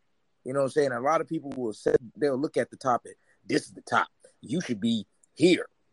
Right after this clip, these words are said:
Uh, yeah, you should be there, baby." No, this is, you know, this is where I wanna be. And, you know, a lot of people have to realize that when you're going into making big decisions, even small decisions, we can call them all decisions. If you realize that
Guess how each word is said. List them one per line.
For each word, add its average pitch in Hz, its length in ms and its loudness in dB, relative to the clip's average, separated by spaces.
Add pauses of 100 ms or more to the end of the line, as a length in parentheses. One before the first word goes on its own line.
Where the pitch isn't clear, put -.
(240)
Uh, 101 300 0 (260)
yeah, 127 160 0
you 143 140 -2
should - 140 -12
be 113 100 -2
there, 156 260 4
baby." 120 320 -4 (140)
No, 226 380 2
this 202 180 -2
is, 170 120 -16 (360)
you 170 140 -6
know, - 140 -2 (160)
this 254 140 2
is - 60 -10
where 170 160 6
I 131 60 8
wanna 110 220 -4
be. - 200 -20 (920)
And, 160 160 -4
you 196 60 -2
know, 165 260 4
a 180 40 4
lot 196 180 4
of 180 60 -6
people 185 140 -6
have 165 140 -2
to 131 60 -14
realize 147 420 -4
that 131 160 -2
when 127 100 -16
you're 151 140 -14
going 147 280 -8
into 139 160 -10
making 127 300 -6
big 131 180 -2
decisions, 139 520 -6 (180)
even 269 220 4
small 226 280 4
decisions, 113 360 -6
we 135 100 -6
can 202 80 -12
call 190 200 2
them 180 100 -2
all 196 160 2
decisions. 117 440 -10 (320)
If 127 180 0
you 226 200 0
realize 185 600 2
that 117 260 -4